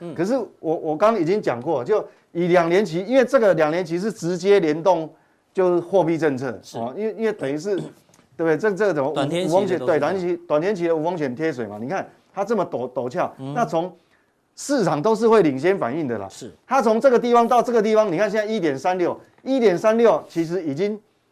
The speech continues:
Speaker 2: 反应掉五码。
Speaker 1: 嗯哼。
Speaker 2: 哦，
Speaker 1: 是。
Speaker 2: 比一点二五的，那你如果再往上跳的话，等于说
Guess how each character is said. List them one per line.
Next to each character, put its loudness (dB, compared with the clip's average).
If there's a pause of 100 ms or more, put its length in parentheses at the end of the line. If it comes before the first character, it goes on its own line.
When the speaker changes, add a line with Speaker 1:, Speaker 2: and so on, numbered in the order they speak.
(260)
Speaker 2:
反 -2
应 0
掉 6
五 0
码。 -4
Speaker 1:
嗯 -12
哼。 -14 (420)
Speaker 2:
哦， -2
Speaker 1:
是。 -8
Speaker 2:
比 -16
一 0
点 2
二 4
五 0
的， -12 (380)
那 -2
你 0
如 4
果 4
再 0
往 0
上 0
跳 4
的 4
话， 2
等 -4
于 -4
说 -2